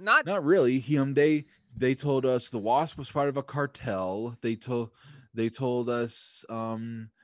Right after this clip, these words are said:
Speaker 2: um, um, they told us, uh, the Mason brothers' names. They didn't tell
Speaker 1: Yeah.
Speaker 2: us exactly what their crimes were.
Speaker 1: Yeah.
Speaker 2: Um, the, um, the only three people that they went in depth about their crimes
Speaker 1: Yeah.
Speaker 2: over was, um, wa-, um, was the doctor who,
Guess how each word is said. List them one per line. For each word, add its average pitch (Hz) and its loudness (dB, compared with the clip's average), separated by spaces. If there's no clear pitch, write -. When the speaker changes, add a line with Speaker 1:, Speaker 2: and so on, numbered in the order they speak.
Speaker 2:
um, 104 -8
um, 98 -10
they 104 -2
told 117 -6
us, 113 -6
uh, 104 -6
the 92 -16
Mason 120 -6
brothers' 120 -4
names. 107 -8
They 104 -6
didn't 110 -8
tell 123 -4
Speaker 1:
Yeah. 123 -2
Speaker 2:
us 110 -8
exactly 101 -8
what 101 -18
their 107 -8
crimes 104 -8
were. 87 -8
Speaker 1:
Yeah. 123 -8
Speaker 2:
Um, 110 -8
the, 127 2
um, 113 -4
the 120 -4
only 160 -4
three 143 -2
people 147 -6
that 123 -4
they 131 -2
went 135 -6
in 123 -6
depth 113 -4
about 113 -2
their 107 -4
crimes 110 -6
Speaker 1:
Yeah. 143 0
Speaker 2:
over 151 -4
was, 113 -2
um, 104 -10
wa-, 107 0
um, 95 -8
was 98 -4
the 117 0
doctor 113 0
who, 113 -4